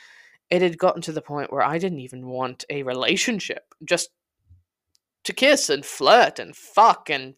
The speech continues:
romance as the moment and the other person demanded. I was essentially planning to Dorian Gray myself around life, minus the murder, unless you ask nicely.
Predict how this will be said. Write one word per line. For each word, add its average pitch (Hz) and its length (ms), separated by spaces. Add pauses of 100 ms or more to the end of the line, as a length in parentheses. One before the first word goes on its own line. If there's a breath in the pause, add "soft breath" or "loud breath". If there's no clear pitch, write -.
romance 175 520
as 151 160
the 135 100
moment 151 460
and 143 280 (220)
the 139 140
other 151 180
person 160 480
demanded. 143 640 (1000 loud breath)
I 196 120
was 202 120
essentially 208 920
planning 170 440
to 147 100
Dorian 147 640
Gray 143 380
myself 131 460
around 127 240
life, 127 440 (340)
minus 151 360
the 127 80
murder, 131 440 (600)
unless 135 320
you 123 60
ask 113 260
nicely. 147 560